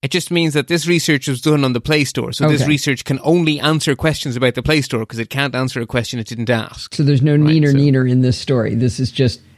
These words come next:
Speaker 2: a story.
Speaker 1: This is just a story. Just, you know, I'm
Speaker 2: Okay.
Speaker 1: saying Google Play because that's where the research was done. And I will say that given Apple's proactive review process,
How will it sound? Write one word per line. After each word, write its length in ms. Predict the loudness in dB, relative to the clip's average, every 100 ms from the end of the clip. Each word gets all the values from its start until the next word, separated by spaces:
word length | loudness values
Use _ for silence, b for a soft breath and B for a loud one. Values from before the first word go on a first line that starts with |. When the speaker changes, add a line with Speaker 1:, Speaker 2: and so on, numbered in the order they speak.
| b -4
Speaker 2:
a 60 | -2
story. 440 | 0 -2 -2 -8 -12 _ _ -20 -20 -20 -12 -6
Speaker 1:
This 160 | -4
is 80 | 0
just 200 | -2 -2
a 40 |
story. 320 | 0 4 4 2
Just, 220 | 0 0
you 60 |
know, 60 | 2
I'm 100 | 2
Speaker 2:
Okay. 80 | 2
Speaker 1:
saying 240 | 0 0
Google 280 | 0 0 0
Play 160 | 2 0
because 260 | 0 -2
that's 260 | -2 -2 -2
where 80 | 0
the 80 | 2
research 380 | 0 0 -2
was 100 | -2
done. 160 | 0 0
And 120 | 2
I 60 | 2
will 180 | 2 0
say 240 | 2 2
that 180 | 0 -2
given 300 | -4 -4 -4
Apple's 460 | -2 -2 -2 -4 -4
proactive 600 | -2 0 0 -2 -6 -6
review 260 | -2 -2
process, 540 | 0 -4 -4 -4 -6